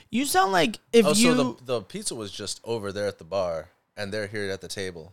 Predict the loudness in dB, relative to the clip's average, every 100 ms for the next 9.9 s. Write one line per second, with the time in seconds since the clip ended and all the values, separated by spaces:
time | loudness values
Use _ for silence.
0 | _ -12 -10 -6 4 4 4 -4 -10 -18
1 | -10 -8 -8 -10 -12 -14 _ _ _ _
2 | _ -4 -2 -2 -4 -8 -12 -8 -4 -4
3 | -6 -10 -10 -10 -14 0 4 6 4 0
4 | -4 -4 -6 -6 -10 -12 -18 -20 -20 -2
5 | 4 6 6 4 0 0 0 -2 -4 -4
6 | -4 -6 -8 -6 -6 -6 -10 -8 -8 -10
7 | -14 -20 _ _ -4 -4 -6 -14 -10 -4
8 | 0 0 -2 -4 -4 -2 -2 -2 -2 -2
9 | -4 -6 -8 -10 -10 -12 -8 -10